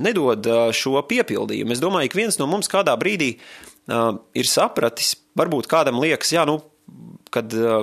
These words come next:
kad, tad, kad es dabūšu to lietu, vai ne, tad nu gan es jutīšos kā īsts vīrietis, vai ne, vai, vai, piemēram, tad, kad es apprecēšos un kad man būs sieva, tad es jutīšos kā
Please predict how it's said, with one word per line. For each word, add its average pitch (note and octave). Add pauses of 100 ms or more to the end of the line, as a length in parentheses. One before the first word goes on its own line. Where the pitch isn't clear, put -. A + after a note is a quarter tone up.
(120)
kad, G#2+ (100)
tad, D#3+
kad A#2
es A2
dabūšu C#3
to F#3 (160)
lietu, D#3
vai A#2+
ne, D#3
tad C#3+
nu B2
gan D#3+
es -
jutīšos A2+
kā G#2+
īsts C#3+
vīrietis, D#3
vai A2
ne, C3+
vai, A2+ (340)
vai, A2+
piemēram, C3+
tad, -
kad A2
es -
apprecēšos G#2+
un G2+
kad A2
man G#2+
būs G#2
sieva, F#3+
tad B2
es -
jutīšos A2+
kā G#2